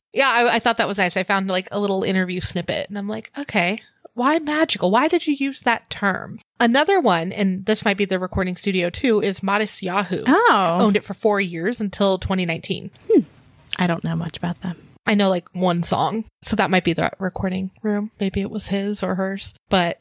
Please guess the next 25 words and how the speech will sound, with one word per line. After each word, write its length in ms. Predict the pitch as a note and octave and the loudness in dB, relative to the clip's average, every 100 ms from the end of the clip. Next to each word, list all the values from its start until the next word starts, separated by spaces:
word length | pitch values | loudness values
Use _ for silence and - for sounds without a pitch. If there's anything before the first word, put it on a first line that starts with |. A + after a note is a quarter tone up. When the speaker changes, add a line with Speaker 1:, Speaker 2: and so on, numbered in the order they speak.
| _ | _
Speaker 1:
interesting 520 | F4 E4+ F4 - A#3 G3 | -2 2 2 4 2 2
that 180 | - - | 0 2
through 240 | B3+ B3 | 4 4
the 100 | A3+ | 4
years, 300 | G3+ F#3 F3+ | 4 2 2
it's 160 | F3+ - | -2 0
been 380 | G3 F3+ F3+ F#3+ - | 0 0 -2 -8 -6
pretty 340 | - F4+ G#4 F#4+ - _ - | -2 2 2 2 -4 _ -2
big 200 | C4+ C#4+ | -2 0
names 380 | A#3+ G#3+ F3+ E3+ | 2 2 2 -2
that 100 | E3 | -4
have 80 | |
had 200 | E3+ F3 | -4 -4
this 140 | F#3 - | -6 -2
home, 240 | F#3 E3 - _ _ | -2 -2 -8 _ _
and 120 | A3+ A3+ | -2 0
no 100 | B3 | 0
one's 240 | C#4+ - | -2 -2
really 140 | D4+ | -2
talking 300 | C#4+ D4 C#4 | 0 0 0
about 180 | C#4+ C#4+ | -2 -2
it 60 | D4 | -2
being 160 | C#4+ | -4
haunted 300 | C4+ E4+ - | -2 -2 -2
anymore. 400 | F#3+ F3+ E3+ F#3+ | 0 0 -4 -8